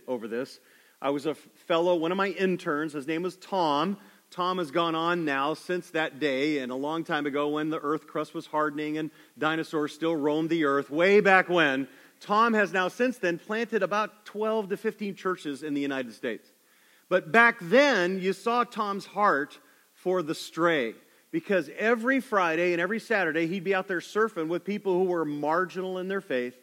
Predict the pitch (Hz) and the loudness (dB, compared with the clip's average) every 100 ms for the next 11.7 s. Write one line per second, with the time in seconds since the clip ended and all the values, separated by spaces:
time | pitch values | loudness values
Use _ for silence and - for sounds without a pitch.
0 | _ - _ 202 202 196 - 180 160 170 | _ -20 _ 0 2 0 0 -2 0 2
1 | 220 247 240 220 175 196 208 220 202 180 | 6 6 6 4 2 0 2 2 2 -2
2 | 180 170 220 208 147 127 131 - 139 147 | -2 2 4 4 2 0 -4 -2 -4 -4
3 | - _ - 208 220 220 196 185 160 165 | -8 _ -4 -2 0 -2 -2 -2 -2 0
4 | 165 170 214 220 156 175 247 247 247 247 | -2 0 -2 -2 -6 -2 0 0 -4 -6
5 | 220 - 208 190 151 175 185 185 180 160 | -8 -6 -6 -6 -6 -4 0 0 0 -2
6 | 143 185 226 226 220 214 202 - 185 143 | -6 -6 0 0 0 -4 -4 -6 -8 -6
7 | 143 175 170 165 - - 156 208 175 202 | 0 2 4 0 -4 -6 0 0 0 0
8 | 208 185 165 160 131 170 214 233 202 190 | -2 -2 0 0 2 0 0 0 0 0
9 | 175 151 147 - - 180 190 170 202 202 | 0 -2 -4 -8 -4 0 0 0 0 0
10 | 196 - 185 156 - 220 202 147 156 196 | 0 -2 -6 -6 -8 -8 -8 -8 -8 -8
11 | 208 170 110 101 - - - | -6 -8 -10 -14 -20 -20 -20